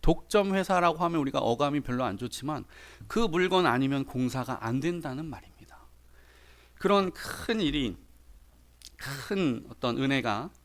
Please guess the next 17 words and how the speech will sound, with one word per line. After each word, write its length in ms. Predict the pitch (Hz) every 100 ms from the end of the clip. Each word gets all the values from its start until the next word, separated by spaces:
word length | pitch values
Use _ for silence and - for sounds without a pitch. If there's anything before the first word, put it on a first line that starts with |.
| - -
있게 280 | 127 165
되니까 580 | 139 110 95 143 139 87 - _ - - - - -
이 300 | 131 131 120
루트 240 | 123 -
어너가 580 | 135 120 107 123 98 - - - - -
"제가 480 | 117 113 117 104 -
이 260 | 135 131 127
많은 480 | 120 143 156 156 147
재물을 680 | 131 131 123 147 131 104 -
하나님이 520 | - 180 165 151 147
주셨으니 680 | 147 - - - - 113 131 - -
이 160 | 120 120
많은 680 | 104 113 131 131 135 143 - -
재물 360 | - 127 135
중에 360 | 131 131 139 127 -
큰 320 | - 226 214
부분을 480 | 127 117 123 156